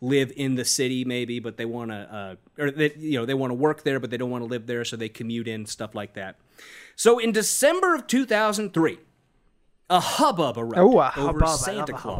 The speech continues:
Speaker 1: Claus in Baldwin City after the A C L U, the American Civil Liberties
Speaker 2: Hate
Speaker 1: Union,
Speaker 2: those
Speaker 1: which is
Speaker 2: civil
Speaker 1: how I'm sure
Speaker 2: liberties.
Speaker 1: John says it,
Speaker 2: Okay, carry on.
Speaker 1: sent a letter to the school board of the Baldwin City School District.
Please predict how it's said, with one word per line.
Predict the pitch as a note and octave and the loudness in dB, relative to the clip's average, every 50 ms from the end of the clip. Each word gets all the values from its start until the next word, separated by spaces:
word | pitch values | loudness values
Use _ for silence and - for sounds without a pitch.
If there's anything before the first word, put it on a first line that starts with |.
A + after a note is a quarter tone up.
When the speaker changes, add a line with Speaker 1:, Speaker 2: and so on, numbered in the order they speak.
| A#2+ A#2+ - | -6 -2 -2
Speaker 1:
Claus | - - - - - - - - - - - - - - - - | -2 -2 -2 -4 -10 -14 -16 -18 -18 -18 -18 -20 -20 -20 -8 -4
in | D3+ C#3+ B2+ | -4 -2 0
Baldwin | C#3+ C#3+ D3 D3+ C#3+ D3+ D3+ C#3 | 0 0 0 0 0 -4 -4 -4
City | - - - A2+ F#2+ F#2 F2+ F#2 - _ _ _ _ _ | -4 -6 -6 -8 -10 -12 -16 -20 -20 _ _ _ _ _
after | D#3 E3 F3+ F3 - E3+ | -2 -2 -2 0 -2 -4
the | D3 D#3+ E3+ - - | -4 -4 -8 -4 -2
A | G#3 A3+ B3 | -2 0 0
C | A3+ - - A3 G#3 G3+ | -2 -2 -2 -2 -2 -2
L | E3+ F3 F#3+ F#3 | -2 -2 -2 -2
U, | E3+ D3+ D3 A#2+ G2 - - | -4 -4 -6 -6 -6 -10 -14
the | - A#2 A#2 | -14 -10 -10
American | A#2+ B2+ B2+ B2+ C3 C3+ C#3+ D3 D3 C#3+ - D3 C#3+ C#3+ C3+ | -8 -8 -6 -6 -4 -2 -2 -2 -2 -4 -6 -6 -6 -6 -6
Civil | - - - - C3+ C3+ C3+ D3 C#3+ C3 | -6 -6 -6 -6 -6 -4 -4 -4 -4 -4
Liberties | B2 C#3+ B2 A2 A2+ G#2 G2+ G2 F#2+ - | -4 -6 -6 -6 -8 -10 -10 -10 -10 -8
Speaker 2:
Hate | - E3 F#3 G3+ - | -6 -4 -4 -4 -4
Speaker 1:
Union, | - B2 | -4 -6
Speaker 2:
those | E3 D#3 D3+ | -6 -6 -6
Speaker 1:
which | - - | -6 -6
is | - | -6
Speaker 2:
civil | - A2 | -6 -6
Speaker 1:
how | G#2+ G2+ | -6 -6
I'm | G2+ | -6
sure | C3+ B2+ B2 A2 | -6 -6 -6 -6
Speaker 2:
liberties. | G#2 - | -6 -6
Speaker 1:
John | A2 G#2 G2+ G2 | -8 -8 -8 -10
says | F#2 - G#2+ G2 F2+ F#2 B2+ | -10 -10 -12 -12 -12 -14 -14
it, | - | -14
Speaker 2:
Okay, | - - - - - | -14 -16 -16 -16 -14
carry | - - E3 E3 D#3 | -12 -10 -8 -8 -8
on. | D3 D3+ C#3 - - - - _ | -10 -12 -16 -18 -20 -20 -20 _
Speaker 1:
sent | - - F#3+ G#3+ A3+ A3 G#3+ | -2 0 2 2 2 0 0
a | A3 A3 | 0 0
letter | A3 G#3+ G3+ F#3+ F3+ F#3 F3+ | 2 4 2 2 4 2 0
to | F3 - D#3 | 0 -2 -4
the | D#3 D#3 | -2 -2
school | - - - D3 C#3 C#3 C#3 A#2+ | -2 -2 0 0 0 0 0 -2
board | A#2 A2+ G#2+ G#2 G#2 G2+ G#2 - - - - - _ | -4 -6 -6 -6 -6 -8 -12 -18 -20 -20 -20 -14 _
of | D3 C3+ B2 | -6 -4 -2
the | C3+ C3+ A#2+ | -2 -6 -4
Baldwin | A2+ C3 C3 C3 C#3 C#3 C3 C#3 C#3 C3+ | -2 -2 0 0 0 -2 -2 -4 -6 -4
City | B2 - - B2+ A#2 A#2 A2 | -6 -6 -6 -6 -8 -8 -8
School | - - - A2+ G#2 G2 | -8 -8 -10 -10 -10 -10
District. | F2 B1 - - - - - - _ _ | -12 -12 -14 -14 -14 -16 -20 -20 _ _